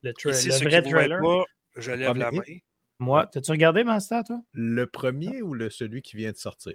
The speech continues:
Speaker 2: La nouvelle
Speaker 1: Celui qui vient de
Speaker 2: bande-annonce.
Speaker 1: sortir. Le premier, on en a
Speaker 3: Ok.
Speaker 1: parlé dans les vieux podcasts.
Speaker 2: Ah, ouais.
Speaker 1: Voilà.
Speaker 3: Ok, le, le pre-, le, celui qui vient de sortir, j'ai juste
Speaker 1: Ouais.
Speaker 3: vu un petit bout.
Speaker 1: Ok, ben, moi, de ce que j'ai vu, en tout cas,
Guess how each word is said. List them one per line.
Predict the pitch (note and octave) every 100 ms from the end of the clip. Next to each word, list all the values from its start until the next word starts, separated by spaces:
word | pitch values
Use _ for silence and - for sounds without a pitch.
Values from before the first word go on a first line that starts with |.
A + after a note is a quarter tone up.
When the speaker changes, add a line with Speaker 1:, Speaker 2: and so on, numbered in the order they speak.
| - _ _ _
Speaker 2:
La | B2+
nouvelle | C3 C3+ C3+
Speaker 1:
Celui | C3 D3+
qui | E3+
vient | D#3+
de | D3+
Speaker 2:
bande-annonce. | D#3 D3
Speaker 1:
sortir. | D#3 A#2+
Le | A2
premier, | A#2+ C#3 C#3 D#3
on | C#3+
en | C3+
a | C3
Speaker 3:
Ok. |
Speaker 1:
parlé | C3 C3 C#3+
dans |
les | B2
vieux | A#2 B2
podcasts. | B2+ A2+ - B2 A#2
Speaker 2:
Ah, | A#2+ A#2+
ouais. | A2+
Speaker 1:
Voilà. | F#2+ B2 - - _
Speaker 3:
Ok, | A#2 C3+
le, | G2+ G#2 A2
le | A2
pre-, | - B2+
le, | A2+ A2+ G#2+
celui | - G#2+ C3+
qui | -
vient | A#2+
de |
sortir, | - G#2+ - D3
j'ai | A#2 A2+
juste | G2+ A2+
Speaker 1:
Ouais. |
Speaker 3:
vu | B2
un | C#3+
petit | - D3+ -
bout. | A2 A#2 - _ _ _ - _
Speaker 1:
Ok, | C3+ E3 D3+ _ _
ben, | B2 B2+ C#3 C3+ _ _ _ _ _ _ _
moi, | C#3 F3
de | D#3+
ce | C3+
que | -
j'ai | F3 D#3+ C#3+
vu, | B2+ A#2 D3+ A#3+
en | F3
tout | B2 -
cas, | F#3+